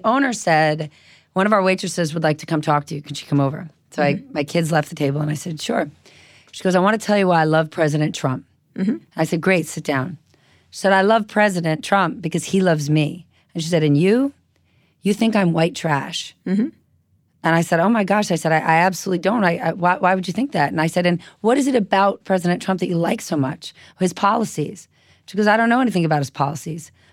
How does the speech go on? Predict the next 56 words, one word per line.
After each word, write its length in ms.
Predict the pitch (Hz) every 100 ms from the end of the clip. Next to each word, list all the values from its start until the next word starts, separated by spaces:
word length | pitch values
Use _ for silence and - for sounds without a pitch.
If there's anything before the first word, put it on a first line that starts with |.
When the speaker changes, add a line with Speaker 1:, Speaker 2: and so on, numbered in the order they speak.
| _
Speaker 1:
but 120 | 180
I 80 | 180
know 140 | 185
he 160 | 190 208
came 260 | 208 202 185
to 140 | -
see 260 | - - 208
me. 300 | 175 165 - _ _ _
I 80 | 160
know 120 | 170
he 100 | 180
cares. 560 | 175 - 190 139 151 -
Nobody 300 | 165 180 196
else 200 | 226 220
came." 380 | - 127 135 160 _ - - - _
And 180 | - 196
then 340 | 196 196 208 -
she 160 | -
said, 460 | 208 208 190 185 180
"Where 140 | 190 220
you 140 | 262
live?" 420 | 277 240 147 143 -
And 160 | 185 190 214
she 160 | -
totally 320 | - 262 294
played 300 | 226 226 220
me. 140 | 175 156
She 180 | - 175
said, 280 | 175 165 - - - _
"Do 80 | -
you 40 | 302
have 60 |
charter 340 | - 196 185 202
schools 400 | - 233 240 240
where 100 | 247
you 140 | 254
live?" 240 | 262 220
Speaker 2:
Mm-hmm. 420 | 226 - _ - -
Speaker 1:
And 20 | 254
I 60 |
said, 260 | 233 277 247
"Yes, 440 | 311 320 269 - - -
my 160 | 269 285
husband 420 | 233 226 220 262
here, 260 | 254 285 302 -
he's 160 | 349 277
the 60 |
board 280 | 262 247 226
chair 200 | 233 233
of 60 | 226
a 60 |
charter 320 | 262 - 220
Speaker 2:
Mm-hmm. 160 | 226 190
Speaker 1:
school 160 | 240 240
in 100 | 240
Brooklyn." 520 | 240 233 254 269 262